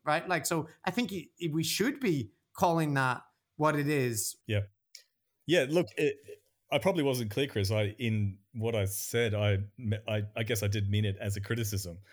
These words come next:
Speaker 2: I think he's employed, he's stuck with the popular usage precisely because it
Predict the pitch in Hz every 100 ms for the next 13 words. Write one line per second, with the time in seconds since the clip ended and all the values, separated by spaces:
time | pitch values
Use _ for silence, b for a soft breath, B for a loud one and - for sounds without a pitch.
0 | B - 104 107 101 - 95 90 - -
1 | 98 101 110 104 95 - 110 104 131 -
2 | 104 101 101 - 101 101 92 90 92 _
3 | _ _ 107 117 101 87 85 101 _ b
4 | b b - 98 - 101 101 101 92 95
5 | 98 - 98 95 90 - - b b _
6 | _ 104 87